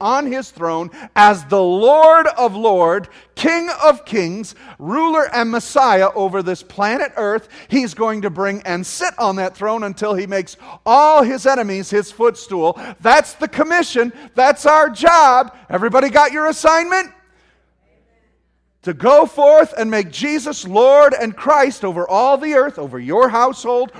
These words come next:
over your block, over this community, that we would bring and immerse this presence of Christ,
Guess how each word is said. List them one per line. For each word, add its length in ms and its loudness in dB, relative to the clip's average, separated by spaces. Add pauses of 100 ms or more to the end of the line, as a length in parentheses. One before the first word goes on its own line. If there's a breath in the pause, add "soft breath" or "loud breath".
(120 loud breath)
over 220 -12
your 300 2
block, 440 0
over 240 -12
this 280 -6
community, 760 -10 (300 loud breath)
that 220 -2
we 120 -8
would 220 -8
bring 300 -2
and 80 -6
immerse 420 -6
this 300 -12
presence 640 -8
of 140 -12
Christ, 560 -4